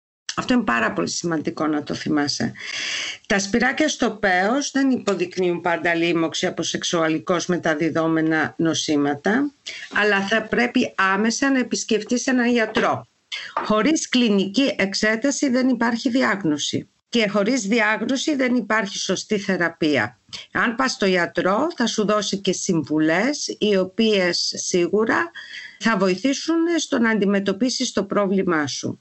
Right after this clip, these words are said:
Αυτό που θα πρέπει να θυμάσαι είναι ότι η πρόληψη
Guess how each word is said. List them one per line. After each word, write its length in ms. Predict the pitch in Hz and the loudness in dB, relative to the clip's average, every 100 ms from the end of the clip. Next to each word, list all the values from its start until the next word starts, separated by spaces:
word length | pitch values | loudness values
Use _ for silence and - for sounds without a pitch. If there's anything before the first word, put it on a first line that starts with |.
| _ | _
Αυτό 360 | 202 196 277 | -4 0 0
που 120 | 285 262 | 0 0
θα 180 | 214 | 0
πρέπει 280 | 202 220 208 | 0 -2 2
να 160 | 196 180 | 2 0
θυμάσαι 880 | - 165 165 185 196 - 320 - - | 0 0 2 0 -2 0 0 -2 -2
είναι 680 | 214 233 233 214 202 - - | 2 2 4 4 2 0 -2
ότι 1000 | 196 196 196 196 - 202 185 180 175 160 | 0 2 2 -2 -4 2 4 4 2 -2
η 120 | - 196 | -2 0
πρόληψη 1040 | 208 208 214 226 247 - - 294 339 | 2 2 2 2 0 -4 -2 0 0